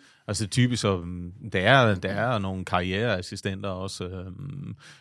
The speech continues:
nogle af dem gør det, fordi de ikke, øh, bryder sig om presse, eller ikke har ambitionerne om at komme ind og,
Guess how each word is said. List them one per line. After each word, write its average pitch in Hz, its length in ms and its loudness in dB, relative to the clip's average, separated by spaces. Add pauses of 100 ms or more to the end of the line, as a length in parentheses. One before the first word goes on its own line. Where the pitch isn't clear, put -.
nogle 104 240 2
af 98 80 2
dem 95 140 -4
gør 101 200 4
det, 104 100 -2
fordi 92 180 -4
de 87 120 -8
ikke, 92 340 -2
øh, 90 60 -4
bryder 92 220 -6
sig 90 140 -6
om 87 100 -8
presse, 104 360 0
eller 90 200 -4
ikke 92 180 -6
har 92 180 -6
ambitionerne 110 680 -6
om 92 220 -4
at 98 60 -10
komme 95 200 -10
ind 95 120 -10
og, 92 240 -12